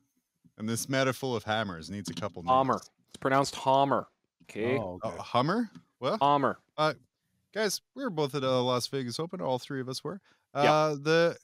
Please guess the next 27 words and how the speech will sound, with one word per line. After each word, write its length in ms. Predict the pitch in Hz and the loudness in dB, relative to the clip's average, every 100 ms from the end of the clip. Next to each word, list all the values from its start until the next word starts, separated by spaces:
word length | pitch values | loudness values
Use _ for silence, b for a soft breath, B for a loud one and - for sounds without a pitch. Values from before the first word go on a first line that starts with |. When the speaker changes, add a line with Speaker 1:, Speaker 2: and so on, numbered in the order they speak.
| 135 | -10
Speaker 1:
Games 380 | 160 196 233 170 | -4 -2 -2 -4
Workshop 480 | 180 180 - 185 175 | -6 -6 -6 -6 -4
Las 320 | 123 110 135 | -4 -4 -4
Vegas 320 | - 156 139 143 | -4 -6 -6 -6
Open 300 | 139 135 113 | -8 -10 -6
preview, 540 | 127 127 98 87 95 - | -4 -4 -4 -6 -10 -6
Speaker 2:
Oh, 260 | 101 123 | 0 4
yeah. 180 | 123 101 | 4 2
Speaker 1:
uh, 180 | 101 95 - | -2 -4 -4
announced 400 | 120 123 123 - | 2 4 4 0
many 420 | 117 123 226 170 | 0 4 6 4
things, 500 | - 98 78 78 - - b b b | 0 -6 -10 -10 -12 -14 b b b
uh, 300 | 104 110 117 | -2 0 0
one 220 | 135 151 180 | 0 2 2
of 60 | |
which 160 | 175 - | 0 -4
that 120 | 139 | -6
particularly 280 | - 160 123 | -8 -12 -10
stood 160 | - 107 | -6 -6
out 120 | 98 | -6
to 100 | 104 | -6
me 120 | 98 | -6
was 220 | 98 90 | -6 -6
the 140 | 98 98 | -6 -2
Necromunda 760 | 107 139 - 147 135 131 123 - | 0 -2 -2 -4 -2 -2 -4 -4
Ash 320 | - 107 110 - | -8 -6 -6 -8
Wastes, 640 | 92 87 80 - - - | -10 -10 -10 -14 -12 -12